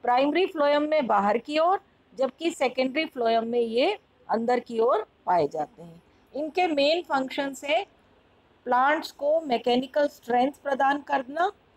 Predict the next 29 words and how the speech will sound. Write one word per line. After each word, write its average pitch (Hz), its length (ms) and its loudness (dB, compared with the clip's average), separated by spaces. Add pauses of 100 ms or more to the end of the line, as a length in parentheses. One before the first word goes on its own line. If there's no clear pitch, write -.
(200)
और 349 200 2
उसके 330 320 -4
अलावा 294 460 2
जो 320 160 -4
phloem 294 480 0
fibers 254 560 0
है, 226 100 2
जिन्हें 269 280 -4
हम 285 100 0
vast 247 420 0
fibers 240 560 -2
भी 240 80 -16
कहते 226 360 -4
हैं, 302 220 -2 (460)
इनका 285 400 0 (400)
commercial 294 680 0
स्तर 214 340 -2
पर 160 300 -12 (380)
यानी 262 260 -2
व्यावसायिक 311 680 0
स्तर 233 340 -2
पर 262 220 -4
इनका 240 320 -2
उपयोग 233 480 -2
होना, 254 400 -2 (320)
जैसे 233 320 -2
lynum, 233 500 2 (400)
jute 254 340 -8 (240)
आदि 220 460 -2